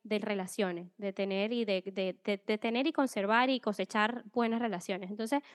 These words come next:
nos, nos desvivíamos por entonces, después de preparar, no sé, unas palmeritas,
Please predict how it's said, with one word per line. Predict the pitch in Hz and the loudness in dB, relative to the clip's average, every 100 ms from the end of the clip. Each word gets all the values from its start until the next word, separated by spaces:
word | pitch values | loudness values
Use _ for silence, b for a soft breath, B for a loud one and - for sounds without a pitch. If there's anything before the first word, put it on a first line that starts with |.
| b _ _ _ _ | b _ _ _ _
nos, | 220 220 202 190 - | 0 2 2 0 -8
nos | 214 214 214 | -2 2 4
desvivíamos | 208 214 214 208 226 254 269 | 4 2 0 2 2 2 2
por | - 214 | 2 2
entonces, | 196 208 202 240 | 2 -2 0 0
después | 220 - 214 | 0 2 4
de | 240 | 4
preparar, | 254 254 214 220 220 | 4 4 6 6 4
no | 202 | 2
sé, | 196 | 0
unas | 214 208 | -2 0
palmeritas, | 226 226 220 226 269 | 0 4 2 4 2